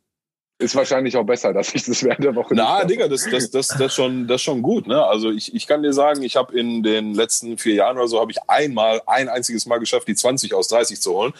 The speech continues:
Speaker 2: Und,
Speaker 1: Ja.
Speaker 2: äh, dann bist du Gold eins mit, äh, siebzehn Gold zwei und, äh, vierzehn Gold drei. Ähm, also gru-, grundsätzlich ordne ich mich schon in, in der Range bei, bei Gold zwei ein. Ähm, ja,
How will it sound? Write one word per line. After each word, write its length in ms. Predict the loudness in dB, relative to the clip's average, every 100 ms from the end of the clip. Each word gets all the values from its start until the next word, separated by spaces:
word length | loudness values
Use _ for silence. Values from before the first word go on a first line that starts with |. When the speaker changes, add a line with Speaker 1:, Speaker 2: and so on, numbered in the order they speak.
| -18 _ -2
Speaker 2:
Und, 260 | 0 2
Speaker 1:
Ja. 220 | 2 2
Speaker 2:
äh, 60 | 2
dann 160 | 0 0
bist 220 | 0 2
du 200 | 2 2
Gold 260 | 2 2 2
eins 500 | 0 0 -2 -4 -2
mit, 320 | -2 -2 -2
äh, 420 | 0 2 2 0 -2
siebzehn 800 | -6 -8 -8 -4 0 0 0 2
Gold 180 | 2 0
zwei 360 | 0 2 2
und, 380 | 0 -2 -4 -6
äh, 320 | -2 0 0
vierzehn 500 | 0 -2 0 0 -2
Gold 280 | 2 2 0
drei. 360 | 2 2 2 -2 -2
Ähm, 420 | 0 0 -2 -8 _ -14 -8
also 180 | -2 0
gru-, 140 | 0 -2
grundsätzlich 720 | 0 0 2 0 0 -2 0
ordne 280 | 0 0 -2
ich 160 | -4 -6
mich 140 | -4
schon 220 | -2 -2
in, 200 | -2 -2
in 180 | 0 2
der 140 | 4
Range 300 | 4 2 0 -4 0
bei, 300 | 2 2 2
bei 200 | 0 0
Gold 200 | -2 -2
zwei 380 | 0 2 2 0
ein. 280 | -4 -4
Ähm, 460 | -4 -2 -2 -4 -6
ja, 180 | 0 0